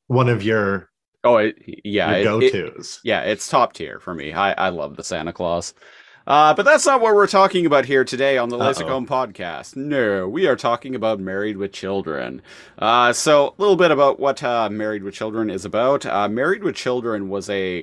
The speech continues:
Speaker 2: comedy, a sitcom, uh, th-, uh, three-camera sitcom,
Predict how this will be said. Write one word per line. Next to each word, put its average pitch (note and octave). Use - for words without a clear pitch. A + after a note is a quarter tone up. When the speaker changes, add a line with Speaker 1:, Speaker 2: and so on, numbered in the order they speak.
Speaker 2:
comedy, F#2+
a -
sitcom, F2
uh, F#2+
th-, -
uh, G2+
three-camera A#2+
sitcom, F2+